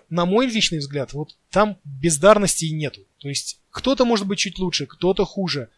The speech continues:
но прям вот, пр-, вот, вот не, вот прям плохих нету ребят. Я когда это дело комментировал, я смотрел, думаю, блин, ну молодцы, молодцы. Заморочились над образами, над стилями. Все рестлеры выступают, и все разные.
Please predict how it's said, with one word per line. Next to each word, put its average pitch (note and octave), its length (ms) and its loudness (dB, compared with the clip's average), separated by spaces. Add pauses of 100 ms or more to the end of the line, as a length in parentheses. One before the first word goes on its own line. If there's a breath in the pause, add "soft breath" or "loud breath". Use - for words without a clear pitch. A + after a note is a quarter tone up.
(120)
но D#3+ 120 -4
прям F#3 240 4
вот, F3 180 -2
пр-, F3 140 -2
вот, E3 380 -6 (360)
вот D#3+ 180 -8
не, F#3+ 200 -4
вот D#3+ 260 -8
прям F3+ 220 0
плохих F#3 420 2
нету F#3+ 240 0
ребят. C3+ 260 -8
Я D#3+ 120 -2
когда E3+ 300 0
это D#3 160 -2
дело D#3+ 180 -2
комментировал, F#3 480 0
я D#3 60 0
смотрел, G3 320 2 (280 loud breath)
думаю, E3 180 -2
блин, D3 280 -2
ну C3+ 200 -12 (140)
молодцы, E3 640 -2
молодцы. D3 500 -4 (360 soft breath)
Заморочились F#3 600 2
над G3 140 2
образами, C3 540 -2 (600)
над F3+ 240 2
стилями. D#3 460 0 (400 loud breath)
Все - 240 8
рестлеры G#3+ 340 8
выступают, G#3+ 520 4
и E3+ 80 -4
все - 200 6
разные. B2 540 2